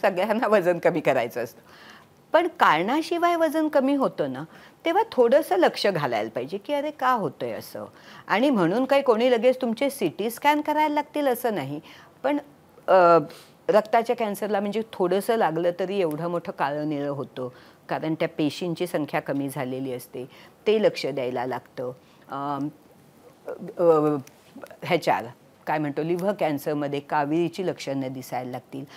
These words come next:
तर ती मी महत्त्वाची लक्षणं त्याच्यात घातली. हे सगळे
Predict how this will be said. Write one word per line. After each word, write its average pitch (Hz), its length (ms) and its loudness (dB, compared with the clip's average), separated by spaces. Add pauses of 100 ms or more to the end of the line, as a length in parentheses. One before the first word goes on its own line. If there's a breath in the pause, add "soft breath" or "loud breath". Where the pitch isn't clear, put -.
(260 loud breath)
तर 285 60 -2
ती 330 160 -2
मी 381 140 -4
महत्त्वाची 269 640 0
लक्षणं 180 420 -2
त्याच्यात 165 280 -4
घातली. 160 280 -8
हे 208 260 -4
सगळे 269 420 -4